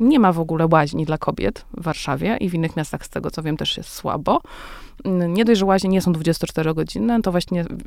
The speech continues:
są koedukacyjne. Kobiety się boją z mężczyznami tam chodzić, nie jest to przyjemne. Jak chcą się umyć, no to jest tam jedna, e, dla niepełnosprawnych, mm, osób z niepełnosprawnościami mówiła mi i, i jedna z znajomych kobiet.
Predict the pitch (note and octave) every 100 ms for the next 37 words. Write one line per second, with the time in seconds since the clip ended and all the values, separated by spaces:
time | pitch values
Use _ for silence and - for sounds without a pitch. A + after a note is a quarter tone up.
0 | - - E3+ D#3+ F3 D#3+ D#3+ D#3 E3+ G3+
1 | C4+ G3+ F#3+ - E3+ E3+ D#3 D3 D3 C#3+
2 | D#3 D3 C3+ D3 C3 - E3 - - -
3 | - - E3+ D#3 B2+ - F3 D3 - -
4 | D#3+ D#3+ A3+ G#4 F4+ C#4+ - - A#3 G#3+
5 | G3+ A3 - F#3 F#3 - E3 E3 G3 G3
6 | E3+ F3 - - - - D#3 E3 E3+ F3
7 | E3 D#3+ D#3 D#3+ D3 C#3+ F#3 C4 - -
8 | E3+ E3+ E3 D#3+ D#3+ D#3 - D#3 - D#3
9 | D#3+ - D3+ D#3 D3+ D3+ D3+ D3 D3 -
10 | - - - D3+ D3+ D3+ C#3+ - D#3 D#3
11 | D3+ D3+ D3 - D3+ B3